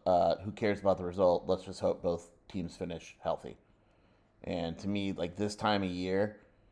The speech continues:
like, I, someone, I think it was Norlander or Doster tweeted, like, um, "Today is the let's just get to March because who gives a shit anymore <laughs> to the day," like, with the scores and all that, 'cause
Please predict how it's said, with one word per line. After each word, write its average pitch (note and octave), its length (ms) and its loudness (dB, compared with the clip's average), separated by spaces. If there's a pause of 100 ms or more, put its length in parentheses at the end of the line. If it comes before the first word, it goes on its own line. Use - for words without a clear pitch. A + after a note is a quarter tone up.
(320)
like, F#2+ 220 2
I, F#2+ 240 4
someone, B2 340 -2
I - 40 -8
think E3 160 -4
it - 20 0
was F#2+ 120 -4
Norlander A#2 600 2
or F2 60 0
Doster F#2+ 460 4
tweeted, G2+ 360 -2
like, E2+ 300 -2 (640)
um, E2+ 260 -2 (140)
"Today G#2+ 340 6
is G2 260 0
the G2 280 0 (120)
let's G2 200 2
just - 260 -6
get F#2 220 0
to G2+ 100 -6
March F2+ 400 2
because F2+ 420 -2
who - 120 -10
gives E2+ 240 -6
a D#2+ 60 -10
shit - 340 -4
anymore F2+ 560 4
<laughs> F3 60 -2
to - 140 -6
the - 140 -8
day," F#2+ 400 6
like, F2 260 4
with G2 120 -8
the G2+ 80 -8
scores F2+ 480 -2
and F#2 100 -2
all F2 140 0
that, F2 280 2
'cause G2 220 -2